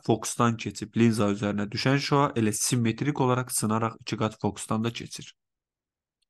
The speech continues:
Ona görə bu qırmızı hissəni, yəni bu bir hissəsini götürdüm iki F.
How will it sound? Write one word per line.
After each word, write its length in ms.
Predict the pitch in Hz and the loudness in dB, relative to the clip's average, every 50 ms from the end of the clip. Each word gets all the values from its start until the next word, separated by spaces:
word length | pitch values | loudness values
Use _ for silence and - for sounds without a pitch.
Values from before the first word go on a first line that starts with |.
| _ _ - | _ _ 4
Ona 220 | 131 127 135 131 | 6 6 6 6
görə 220 | 117 113 101 101 107 - _ _ _ _ _ _ _ _ _ - | 4 4 2 2 0 -4 _ _ _ _ _ _ _ _ _ -4
bu 100 | 113 110 - | -4 -4 2
qırmızı 480 | - 127 123 127 123 127 120 127 143 139 | 4 6 8 8 8 8 8 6 4 0
hissəni, 400 | - - - 107 104 104 104 107 | 0 0 0 0 0 0 -2 -2
yəni 100 | 107 107 117 | -2 -2 0
bu 320 | 123 117 117 117 - - _ _ - | 2 2 2 2 0 -4 _ _ 0
bir 200 | - 131 135 131 | 2 4 4 4
hissəsini 500 | 120 123 - - 110 110 107 - 143 139 | 2 0 0 -2 -2 -4 -4 -6 -6 -4
götürdüm 480 | 135 120 107 104 - 107 107 127 135 - | -2 -2 -2 0 0 0 0 0 0 -2
iki 280 | - - - - 110 | -4 -4 -2 -2 -2
F. 180 | 101 - - _ | -2 -4 -10 _